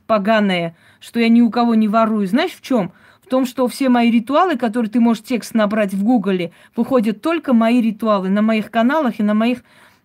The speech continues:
э, других каналах и на моём сайте. Вот это есть гарантия, мразь, что я ни у кого не взяла. А когда ты пробиваешь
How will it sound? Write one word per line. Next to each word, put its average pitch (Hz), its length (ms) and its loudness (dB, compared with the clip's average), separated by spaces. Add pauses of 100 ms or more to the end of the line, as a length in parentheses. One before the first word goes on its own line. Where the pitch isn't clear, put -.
(160)
э, 196 380 -2
других 240 500 2
каналах 202 520 0
и 220 60 0
на 226 120 0
моём 262 280 2
сайте. 180 500 -4
Вот 277 180 -4
это 269 180 -2
есть 226 200 0
гарантия, 214 480 0
мразь, 175 460 -6 (260)
что - 200 -8
я 233 100 2
ни 233 100 6
у 240 100 2
кого 240 240 0
не 220 120 2
взяла. 196 480 -6 (560)
А 196 100 -6
когда 262 280 0
ты 240 120 -2
пробиваешь 254 760 0